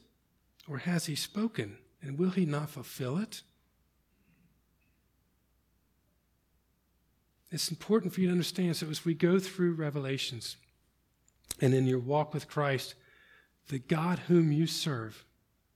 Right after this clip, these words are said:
doesn't change. That should be strength to you. That should be,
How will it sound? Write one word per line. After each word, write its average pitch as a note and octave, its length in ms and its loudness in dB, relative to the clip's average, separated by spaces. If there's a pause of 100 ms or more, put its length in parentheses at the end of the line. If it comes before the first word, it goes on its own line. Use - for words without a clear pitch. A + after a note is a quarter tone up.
(100)
doesn't B2 320 -10
change. A#2 520 -12 (1700)
That B2 120 -4
should C3 160 -4
be B2+ 120 -8
strength - 480 -6
to B2 80 -10
you. G#2+ 160 -12
That A2+ 160 -12
should B2 200 -8
be, A#2+ 300 -8